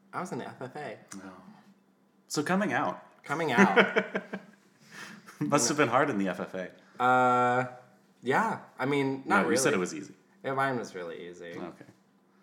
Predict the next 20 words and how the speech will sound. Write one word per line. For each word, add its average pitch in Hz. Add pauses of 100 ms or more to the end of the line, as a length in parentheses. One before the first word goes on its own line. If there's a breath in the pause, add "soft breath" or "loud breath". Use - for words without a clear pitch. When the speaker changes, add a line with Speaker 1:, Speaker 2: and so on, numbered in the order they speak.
(240 soft breath)
Speaker 2:
Well, 139
mine, 170
wa-, 113
I 147
mean, 160
mine, 143
mine 151
was 110
too. 101
I, 110
uh, 87 (1000 loud breath)
my 110
first, -
you 120
know, 101 (340)
you 175
have 170
several 95
coming 95
outs, 98